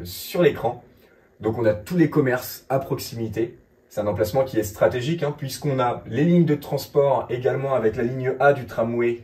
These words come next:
qui passe à ce niveau. On a la, la ligne B à ce niveau, donc à quelques mètres, hein, à chaque fois de l'appartement.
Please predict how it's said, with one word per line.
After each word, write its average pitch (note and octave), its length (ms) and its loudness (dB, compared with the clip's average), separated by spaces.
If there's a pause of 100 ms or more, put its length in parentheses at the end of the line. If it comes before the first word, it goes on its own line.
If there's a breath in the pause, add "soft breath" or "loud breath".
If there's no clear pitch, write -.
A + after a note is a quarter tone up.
qui - 100 -14
passe G#2+ 280 -2
à G#2 40 0
ce - 160 -10
niveau. G2 300 -2 (440 soft breath)
On C3+ 140 2
a D#3 80 8
la, D3+ 160 10 (220)
la C#3+ 140 4
ligne D3+ 280 4
B C3+ 120 4 (580)
à C3+ 100 2
ce C3+ 140 -2
niveau, B2+ 240 2
donc A2 160 -2
à G#2 80 -4
quelques A#2 280 -2
mètres, D3 300 2
hein, A2+ 140 -2
à - 20 -4
chaque A2 220 -4
fois B2 240 6
de D3 100 2
l'appartement. C#3 680 2